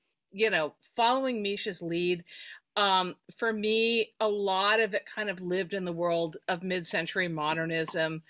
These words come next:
um, which is a place that I feel comfortable with compositionally.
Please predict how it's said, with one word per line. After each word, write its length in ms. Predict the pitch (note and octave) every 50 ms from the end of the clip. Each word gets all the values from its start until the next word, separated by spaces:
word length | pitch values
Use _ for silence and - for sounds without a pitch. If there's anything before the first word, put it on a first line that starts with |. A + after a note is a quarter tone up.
| - - - - - - - _ _ -
um, 280 | F#3 F3+ F3 F3+ F#3
which 140 | F#3 F3 -
is 160 | A3 G3 -
a 60 | G#3+
place 440 | F#3+ - - - G3 F#3 F#3 F3+ - -
that 100 | F3+ D#3+
I 140 | D#3+ F3
feel 180 | F3 - F3+ E3+
comfortable 500 | - - G#3 F3 E3 - - F3 F3 E3+
with 180 | E3+ D#3+ - -
compositionally. 1080 | - F#3 E3 D#3+ - D3+ D3+ D#3+ F3 - - A3 G#3 G3 G3 G3 G3 G3 G3 G#3 G3+